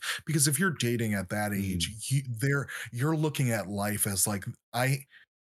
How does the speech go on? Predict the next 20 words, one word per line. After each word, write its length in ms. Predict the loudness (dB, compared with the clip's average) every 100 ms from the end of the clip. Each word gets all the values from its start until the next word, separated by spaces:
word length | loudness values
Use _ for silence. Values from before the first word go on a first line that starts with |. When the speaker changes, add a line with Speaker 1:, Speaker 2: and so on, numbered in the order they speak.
| -4
Speaker 1:
I 120 | 0
wanna 240 | 2 2 2
get 220 | 0 -2
the 60 | -2
most 460 | 0 0 2 2
out 180 | 2 -2
of 80 | -6
it 140 | -8 2
'cause 140 | 2
I 100 | 2
can 360 | 2 2 2 2
Speaker 2:
Mm. 100 | 4
Speaker 1:
essentially 420 | 4 6 4 2
do 240 | 2 2
anything. 420 | 2 2 0 -4 -2
She's 260 | 0 2 2
a, 120 | 0 -2 -4 2
she's 260 | 2 2
re-, 180 | 2 0 0
uh, 440 | 0 2 2 0